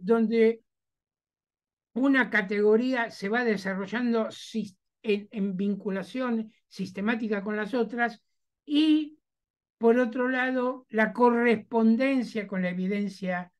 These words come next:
empírica. Observen, observemos, por ejemplo, que la teoría del valor basado en la utilidad no puede dar una explicación unitaria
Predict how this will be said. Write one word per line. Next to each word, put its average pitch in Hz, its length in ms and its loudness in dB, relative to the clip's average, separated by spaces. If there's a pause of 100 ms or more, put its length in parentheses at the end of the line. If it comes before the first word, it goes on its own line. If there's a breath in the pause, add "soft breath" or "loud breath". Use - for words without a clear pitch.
(200)
empírica. 131 840 -6 (1800)
Observen, 277 600 -2 (420)
observemos, 247 600 -4
por 254 160 -2
ejemplo, 269 720 -2 (1000)
que 226 100 0
la 240 160 2
teoría 277 320 2
del 262 200 0
valor 269 400 4
basado 247 380 -2
en 247 80 -2
la 233 80 0
utilidad 220 720 -2 (1120)
no 294 320 4
puede 285 560 0 (1000)
dar 269 320 0
una 226 200 4
explicación 240 640 0
unitaria 226 1040 0